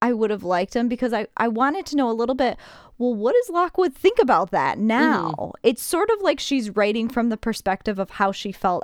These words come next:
Speaker 1: at that time. I mean, a lot of it's in, uh, first or present tense. And i-, i-, we don't get, all, until, like, the very, very end, we don't get a lot of reflection back
Speaker 2: Yeah.
Speaker 1: on it.
Speaker 2: Yeah, I,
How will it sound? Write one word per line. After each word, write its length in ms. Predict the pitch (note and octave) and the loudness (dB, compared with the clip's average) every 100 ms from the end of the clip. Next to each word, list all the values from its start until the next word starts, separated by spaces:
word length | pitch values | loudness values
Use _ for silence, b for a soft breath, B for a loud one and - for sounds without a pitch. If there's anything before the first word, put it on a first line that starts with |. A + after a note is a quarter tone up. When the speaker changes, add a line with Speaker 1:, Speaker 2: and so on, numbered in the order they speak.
| - | 0
Speaker 1:
at 240 | F3 - | 0 0
that 240 | E3+ C#3 | -2 -2
time. 500 | - E3+ D#3+ F3+ C#4 E4+ | -6 -6 -4 -2 -2 -2
I 120 | A3+ | -2
mean, 220 | A3 G#3 | -2 -2
a 80 | - | -2
lot 220 | G#3 G#3 | 2 2
of 80 | G#3+ | 0
it's 180 | G#3 - - | -4 -8 -4
in, 420 | G3+ F#3 F3+ F3 - | -2 -2 -6 -8 -6
uh, 340 | D3 C#3 C#3 | -4 -2 -2
first 520 | - F3 E3+ - - - | -4 -6 -6 -12 -16 -8
or 160 | F#3 D#3 | -6 -4
present 380 | - F#3+ F3+ | -2 -4 -4
tense. 560 | - F#3+ - G3 - - _ _ - | -4 -4 -4 -12 -14 -18 _ _ -2
And 220 | A#3 A3 - - | -2 -2 -8 -16
i-, 100 | - - | -16 -14
i-, 140 | F3+ | -10
we 180 | G3 G#3 | -6 -4
don't 300 | G3 A3+ A#3+ | -2 -2 -2
get, 340 | A#3 G#3 - _ - _ | -2 -2 -4 _ -20 _
all, 200 | - F#3+ | -4 -2
until, 480 | - G#3 A3+ C#4+ C#4+ | 0 -2 -2 0 0
like, 220 | C4 A3 | 0 -2
the 60 | G3+ | -4
very, 260 | F#3+ G3 G3+ | -2 0 0
very 280 | F#3 E3 | 0 -2
end, 220 | - F3 E3+ | -2 -4 -4
we 140 | E3 | -4
don't 140 | F3 | -4
get 100 | F#3 | -4
a 40 | F3+ | -2
lot 220 | E3 C#3 | -2 -4
of 120 | D#3+ | -6
reflection 800 | C#3+ - - - - - - E3 - _ _ | -10 -8 -6 -6 -8 -10 -10 -12 -14 _ _
back 520 | C#3+ E2+ A1 - - | -4 -4 -6 -10 -10
Speaker 2:
Yeah. 340 | G#3+ G3+ D#3 D#3+ A2 | -4 -2 0 -2 -4
Speaker 1:
on 80 | C2 | -8
it. 400 | B1 - - - | -12 -14 -18 -8
Speaker 2:
Yeah, 380 | G#3 F3 D3 E3 - - | -4 -2 -4 -10 -14 -8
I, 240 | F4 F4+ | -4 -4